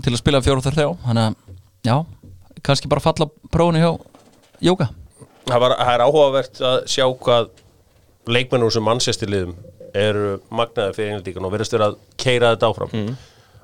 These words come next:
Speaker 2: Á síðustu fimmtán árum hafa Manchester-liðin tvö tekið þetta tíu sinnum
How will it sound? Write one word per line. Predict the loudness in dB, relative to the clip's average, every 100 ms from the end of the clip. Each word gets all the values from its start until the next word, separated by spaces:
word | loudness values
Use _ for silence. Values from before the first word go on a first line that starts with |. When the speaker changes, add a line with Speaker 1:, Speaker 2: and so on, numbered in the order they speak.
| -8
Speaker 2:
Á | -6
síðustu | -6 -6 0
fimmtán | 0 2 2
árum | 2 0 0
hafa | 2 2 2 2 4 2 -2 _ _
Manchester-liðin | 0 0 -2 -4 -4 -2 -4 -6
tvö | -4 -2
tekið | -2 -2 -2
þetta | -4
tíu | -2 -2 -2 -4
sinnum | -6